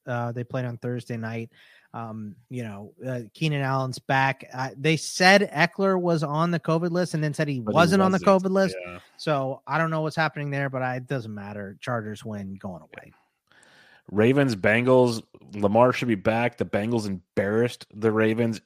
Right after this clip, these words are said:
Speaker 2: in Baltimore a few weeks back. I'm hoping they do it again this week.
Speaker 1: Yeah, um, I think the Ravens go into Cincy and win.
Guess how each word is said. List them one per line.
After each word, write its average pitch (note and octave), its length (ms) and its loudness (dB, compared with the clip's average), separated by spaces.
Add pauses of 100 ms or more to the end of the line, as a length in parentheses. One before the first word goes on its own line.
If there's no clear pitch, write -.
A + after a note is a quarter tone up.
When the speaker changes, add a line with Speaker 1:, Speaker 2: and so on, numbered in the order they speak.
Speaker 2:
in G#2+ 360 0 (120)
Baltimore G#2+ 500 2
a A2 60 2
few A#2 160 0
weeks A2+ 200 2
back. A2+ 380 -2 (340)
I'm G#2+ 100 2
hoping G#2+ 240 6
they G2 80 2
do F#2+ 120 0
it F2+ 60 0
again F2 200 -6
this E2 180 -12
week. D#2 140 -12 (520)
Speaker 1:
Yeah, D3+ 840 6
um, D3 300 -4 (320)
I D#3 240 2
think G3 380 -2
the C#3+ 240 -2
Ravens C3+ 580 -2
go A#2 260 -6
into A2 140 -8
Cincy G2 500 -14
and C2+ 140 -18
win. - 200 -20